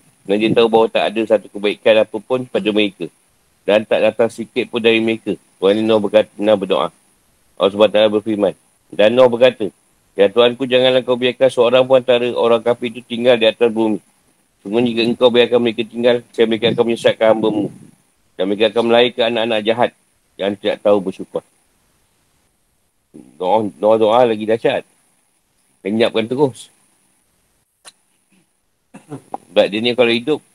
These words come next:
anak dia pun sama je jahat macam bapak dia. Kan Noah cakap macam tu lah. Pada zaman Noah semua sama, bersekongkol. Satu keluarga semua jahat. Dia doa, Noah tengok, oh tak boleh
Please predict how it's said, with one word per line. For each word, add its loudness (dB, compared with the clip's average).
anak 2
dia -2
pun -6
sama 4
je -2
jahat 4
macam 4
bapak -2
dia. -10
Kan -8
Noah -2
cakap -4
macam -6
tu -8
lah. -12
Pada -2
zaman 2
Noah 0
semua -4
sama, -2
bersekongkol. -2
Satu -8
keluarga 0
semua -6
jahat. -2
Dia -6
doa, -2
Noah -2
tengok, -4
oh 4
tak -2
boleh -2